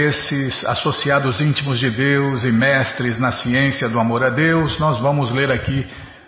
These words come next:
duas pequenas biografias. Quem vamos ler primeiro, Bimala?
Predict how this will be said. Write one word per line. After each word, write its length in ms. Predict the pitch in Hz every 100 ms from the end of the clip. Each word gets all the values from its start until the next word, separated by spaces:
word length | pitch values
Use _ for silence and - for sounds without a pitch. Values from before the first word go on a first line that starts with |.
| -
duas 360 | 113 135 131 -
pequenas 520 | 131 120 139 139 107 107
biografias. 880 | 123 117 120 - 175 156 - - - - - - - - - - - - - -
Quem 280 | 151 147 127
vamos 300 | 131 131 117
ler 180 | 123 120
primeiro, 380 | 123 143 160 143
Bimala? 560 | 147 156 151 156 156